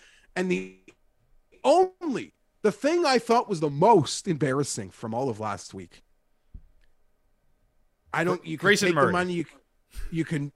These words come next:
Speaker 1: well, other than Grayson Murray, you could take the money, you cannot take the money. But I thought Brooks Koepka's performance, and I'm not talking about the weekend,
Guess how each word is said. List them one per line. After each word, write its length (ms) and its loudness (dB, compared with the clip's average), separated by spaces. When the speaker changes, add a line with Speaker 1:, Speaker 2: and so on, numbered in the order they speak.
Speaker 1:
well, 280 -2
other 280 2
than 200 -2
Grayson 440 -4
Murray, 280 -8
you 100 -6
could 160 -8
take 240 0
the 80 -2
money, 300 0
you 160 -4
cannot 440 -2
take 300 -4
the 80 -2
money. 540 -2
But 280 2
I 160 4
thought 320 2
Brooks 300 0
Koepka's 440 0
performance, 760 -2
and 100 -4
I'm 160 -4
not 300 -2
talking 360 -2
about 300 -2
the 80 -2
weekend, 640 -2